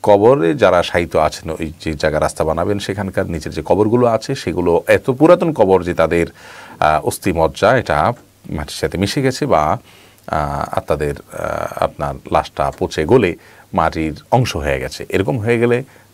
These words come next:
এতদিন পরে হলে তার উপরে রাস্তা নির্মাণ হতে পারে। এবং এর সপক্ষে আপনার, আহ, বিভিন্ন ফতোয়ার কিতাবগুলোতেই ওলামা ইকরাম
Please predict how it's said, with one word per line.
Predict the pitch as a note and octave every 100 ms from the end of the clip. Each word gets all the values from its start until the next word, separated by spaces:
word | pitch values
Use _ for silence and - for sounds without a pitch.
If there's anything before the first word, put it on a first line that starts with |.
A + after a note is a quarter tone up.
| -
এতদিন | G#2+ A#2+ C3+ D#3+
পরে | C#3+ F#2
হলে | D#2+ F2 F2
তার | D#2+
উপরে | D2+ F#2
রাস্তা | G2+ D2 - E2+
নির্মাণ | - D2 C2+ C2
হতে | - D3+
পারে। | - G#2 - - - - -
এবং | C3+ D#3
এর |
সপক্ষে | D3 - G3+ G3+ F#2+ F2+ - - - - - -
আপনার, | - G2 G#2+ F#2 F2+
আহ, | F2+ - F#2 D#2 D#2 -
বিভিন্ন | A2 A#2 A#2 A#2+ A2+
ফতোয়ার | - A#2 G2+ F#2
কিতাবগুলোতেই | E2+ E2+ E2+ F#2 - D3+ E3
ওলামা | - E2+ D#2+
ইকরাম | D#2 - D2+ D2+